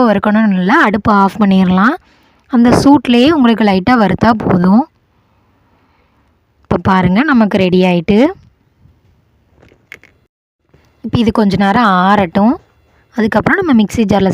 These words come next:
சேர்த்து அரைச்சு எடுத்துக்கலாம். பாருங்க, இப்போ நல்லா ஆறிட்டு நான் மிக்ஸி ஜார்ல சேர்த்துக்கிறேன். இப்போ பொடி பண்ணி எடுத்துக்கலாம். இப்போ நல்லா பொடியா திரிச்சு எடுத்தாச்சு. பாருங்க எந்த அளவுக்கு பொடியா இருக்குன்னு.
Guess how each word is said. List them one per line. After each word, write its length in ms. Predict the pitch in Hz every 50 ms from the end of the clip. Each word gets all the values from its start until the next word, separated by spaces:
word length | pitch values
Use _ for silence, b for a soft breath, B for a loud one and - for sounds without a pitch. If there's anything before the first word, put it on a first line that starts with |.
| -
சேர்த்து 260 | 196 180 - - - 294 392 381
அரைச்சு 240 | 254 196 170 - 196
எடுத்துக்கலாம். 500 | 165 - - 165 - 185 175 175 185 220 320 - _ _ _ _ _ _ _ _ _ _ _ _ _ _ _ _ _ _ _ _ _ _ _ _ _ _ _ _ _ _ _ _
பாருங்க, 220 | 202 190 202 226 247
இப்போ 120 | 220 220 202 190
நல்லா 180 | 190 202 208 196 190 185
ஆறிட்டு 300 | 185 185 180 170 - 339 359
நான் 120 | 285 220 196
மிக்ஸி 200 | 175 - - 196 -
ஜார்ல 200 | 202 190 190 202 196 -
சேர்த்துக்கிறேன். 560 | 196 180 170 - 185 - 202 190 180 196 240 339 - _ _ _ _ _ _ _ _ _ _ _ _ _ _ _ _ _ _ _ _ _ _ _ _ _ _ _ _ _ _ _ _ _ _ _ _ _ _ _ _
இப்போ 160 | _ - 320 302 -
பொடி 180 | 269 240 220 233 208
பண்ணி 140 | 214 214 233 220
எடுத்துக்கலாம். 520 | 175 - - 180 - 180 180 190 214 285 349 _ _ _ _ _ _ _ _ _ _ _ _ _ _
இப்போ 140 | _ - 214 202
நல்லா 180 | 196 190 226 226 -
பொடியா 260 | 220 196 196 208 214 220 -
திரிச்சு 220 | 220 190 180 - 202 180
எடுத்தாச்சு. 460 | 175 - 208 180 170 - - 226 226 285 370 - _ _ _ _ _ _ _ _ _ _ _ _ _ _ _ _
பாருங்க 220 | _ 226 190 208 254 247 214
எந்த 140 | 202 202 208
அளவுக்கு 260 | 202 202 202 202 240 240 202
பொடியா 260 | 202 185 190 196 196 185
இருக்குன்னு. 380 | 180 175 - 190 185 190 202